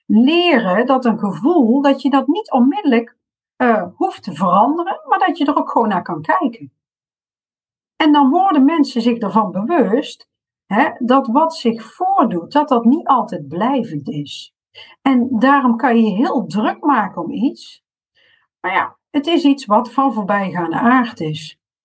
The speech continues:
En als je zo er tegenaan kijkt, dan krijg je veel meer ruimte in je leven om met problemen om te gaan. Hè, en dan ga je ook heel anders tegen dingen aankijken.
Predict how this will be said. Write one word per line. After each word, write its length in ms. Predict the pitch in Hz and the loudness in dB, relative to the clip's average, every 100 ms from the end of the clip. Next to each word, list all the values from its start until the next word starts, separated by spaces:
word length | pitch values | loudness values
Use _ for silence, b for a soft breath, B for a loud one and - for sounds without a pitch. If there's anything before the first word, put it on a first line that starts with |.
| _ B B B | _ B B B
En 200 | - 262 | 0 2
als 220 | - 226 - | 2 0 0
je 240 | 226 214 | 0 0
zo 340 | 151 233 415 381 | 0 2 2 0
er 120 | 247 | 0
tegenaan 640 | 240 190 190 - 294 339 | 0 0 -4 -2 0 0
kijkt, 240 | 339 320 277 | 0 0 0
dan 100 | 233 | 0
krijg 280 | 277 233 | 0 0
je 100 | 233 | -2
veel 300 | 190 285 370 | -4 -4 0
meer 220 | 269 196 160 | 2 0 -4
ruimte 640 | 165 202 247 330 339 - | -2 2 2 0 -8 -4
in 140 | 294 | 2
je 120 | 277 | 2
leven 440 | 262 277 277 240 233 | 2 2 2 2 2
om 100 | 247 | 0
met 160 | 220 | 0
problemen 580 | - 190 180 240 262 220 | -4 -12 -2 0 0 0
om 180 | 240 220 | 0 -2
te 160 | - 131 | -4 -14
gaan. 340 | 151 147 143 _ _ _ _ _ _ _ _ _ b | -12 -14 -16 _ _ _ _ _ _ _ _ _ b
Hè, 120 | - | -2
en 200 | 247 285 | 0 2
dan 100 | 262 | 0
ga 180 | 233 262 | 2 2
je 140 | 226 214 | 2 -2
ook 120 | - | -2
heel 240 | 240 294 | -2 0
anders 280 | 262 240 - | -2 -2 -6
tegen 300 | 262 233 180 | 0 0 -2
dingen 260 | 185 185 180 | -6 -4 -2
aankijken. 760 | 220 247 233 196 156 156 156 | -2 -2 -4 -6 -6 -12 -18